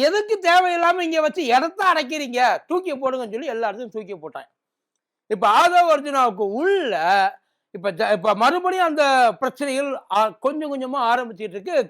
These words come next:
கலைச்சல், அதாவது இவரை வந்து பதவியை விட்டு இறக்கிடலாம் அப்படின்னு தான் பார்த்துருக்காங்க.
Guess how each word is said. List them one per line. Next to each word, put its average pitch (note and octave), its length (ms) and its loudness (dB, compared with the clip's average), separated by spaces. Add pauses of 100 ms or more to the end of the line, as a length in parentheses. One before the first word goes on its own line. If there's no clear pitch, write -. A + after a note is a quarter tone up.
கலைச்சல், B3+ 440 0
அதாவது C#4+ 240 2 (100)
இவரை A#3+ 240 0
வந்து D#4 120 -4 (120)
பதவியை D#4 320 -2
விட்டு C4 200 -8 (120)
இறக்கிடலாம் D4 500 -2
அப்படின்னு B3+ 280 -8
தான் A#3 140 -12
பார்த்துருக்காங்க. A3+ 600 -6